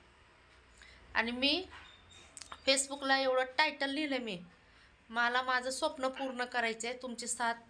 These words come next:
हवी म्हणून. लिहिलंय का नाही? कधी वाचला का तुम्ही? तुमची साथ असं तर माझे स्वप्न पूर्ण होईल. आणि ते पण स्वप्न काय आहे ते सगळं सांगाल तुम्हाला. आणि काय काय आहे सगळं मी नंतर सांगाल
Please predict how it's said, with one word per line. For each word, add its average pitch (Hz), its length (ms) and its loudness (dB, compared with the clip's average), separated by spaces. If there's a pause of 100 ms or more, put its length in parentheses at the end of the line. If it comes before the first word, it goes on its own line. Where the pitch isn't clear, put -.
(760)
हवी 269 240 4
म्हणून. 214 420 -2 (1600)
लिहिलंय 294 320 6
का 320 160 2
नाही? 226 180 2 (500)
कधी 262 160 0
वाचला 285 380 4
का 294 120 -4
तुम्ही? 240 340 -8 (1200)
तुमची 262 280 0
साथ 277 340 6
असं 285 320 2 (240)
तर 240 80 -4
माझे 233 220 -4
स्वप्न 254 340 -2
पूर्ण 220 320 -8
होईल. 185 220 -6 (840)
आणि 208 140 -2
ते 254 80 10
पण 302 160 0
स्वप्न 285 400 2
काय 285 240 4
आहे 277 140 0
ते 262 80 0
सगळं 262 280 4
सांगाल 262 420 -2
तुम्हाला. 190 280 -2 (840)
आणि 220 100 -6 (100)
काय 269 220 6
काय 269 260 4
आहे 262 160 -2 (580)
सगळं 262 280 -2
मी 254 100 -4
नंतर 262 300 -2
सांगाल 233 320 -4